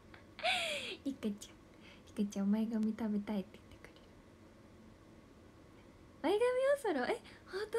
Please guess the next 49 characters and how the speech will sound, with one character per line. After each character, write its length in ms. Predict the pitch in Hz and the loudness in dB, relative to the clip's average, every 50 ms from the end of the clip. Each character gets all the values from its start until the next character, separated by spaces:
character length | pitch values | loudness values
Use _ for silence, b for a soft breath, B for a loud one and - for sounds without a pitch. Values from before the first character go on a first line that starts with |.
| 480 494 - - - | -2 -2 -6 -12 -2
結 160 | - 381 370 - | 0 2 2 2
構 100 | - 330 | 2 2
今 140 | 320 294 | 2 2
み 140 | 285 285 320 330 | 2 2 2 2
ん 60 | 349 | 2
な 80 | 370 339 | 2 2
伸 140 | 320 311 302 | 0 0 0
ば 140 | 330 381 | -2 -2
し 60 | 381 - | -2 -2
て 120 | - 294 | -2 -2
る 80 | 269 254 | -2 -2
子 140 | - 254 | -2 -4
多 100 | 262 294 | -4 -2
い 80 | 311 285 | 0 0
の？ 240 | 247 214 202 208 - - - - - - - - - - | 2 2 2 0 -2 -4 -10 -20 -20 -20 -20 -20 -8 -2
や 140 | - 240 285 | 2 2 2
っ 40 | 277 | 2
た。 180 | 277 - 330 339 | 2 2 2 4
ち 40 | |
ょ 40 | 330 240 | 4 2
っ 80 | 196 - - - - - - - - - - - | 0 -2 -6 -16 -20 -20 -20 -20 -20 -20 -16 -10
と、 80 | - 196 - - - - - - - - - - - - - | -10 -10 -10 -10 -16 -20 -20 -20 -20 -20 -20 -20 -12 -8 -8
意 40 | 208 | -2
志 180 | - - 202 | 2 2 2
が 100 | 190 185 196 | 2 2 0
通 260 | - - 233 226 233 | -2 0 2 4 4
じ 120 | 233 226 226 | 4 4 2
ち 120 | - 247 | 0 -2
ゃ 20 | |
っ 40 | 240 | -2
て 180 | 233 - - 220 | -2 -2 0 0
る。 160 | 226 226 220 - - - - - - - - - - - - - - - - - - - 220 | 0 0 -2 -4 -12 -20 -20 -20 -20 -20 -20 -20 -20 -20 -20 -20 -20 -20 -20 -18 -6 -2 2
嬉 260 | 214 214 220 220 214 | 4 6 6 6 4
し 100 | 202 - | 2 -2
い。 40 | - - - - - - - - - - - - - - - - - - - - B B B B B - - - - - - - - - - - - - - - - - - - - - - - - - - - - - - - - - - - - - - - - - - - - - - - - - | -8 -14 -20 -20 -20 -20 -20 -20 -20 -20 -20 -20 -20 -20 -20 -20 -20 -20 -20 -20 B B B B B -20 -20 -20 -20 -20 -20 -20 -20 -20 -20 -20 -20 -20 -20 -20 -20 -20 -20 -20 -20 -20 -20 -20 -20 -20 -20 -20 -20 -20 -20 -20 -20 -20 -20 -20 -20 -20 -20 -20 -20 -20 -20 -20 -20 -20 -20 -12 -8 -6
分 80 | 285 | -4
け 160 | 285 - 302 277 | -2 -2 -2 0
て 160 | - 277 262 | 2 2 4
ん 80 | 240 | 4
の 100 | 233 233 233 | 4 4 2
可 220 | - - 254 240 | 0 -4 -4 -2
愛 160 | 240 240 247 | -2 -2 -2
す 160 | 247 - 277 269 | -2 -2 0 0
ぎ 120 | 247 240 | 0 0
て 120 | 240 226 | 2 4
泣 180 | 202 208 247 269 | 6 6 6 8
け 140 | 262 370 392 | 10 10 12
る。 80 | 403 | 12
<laughs> 80 | 480 | 10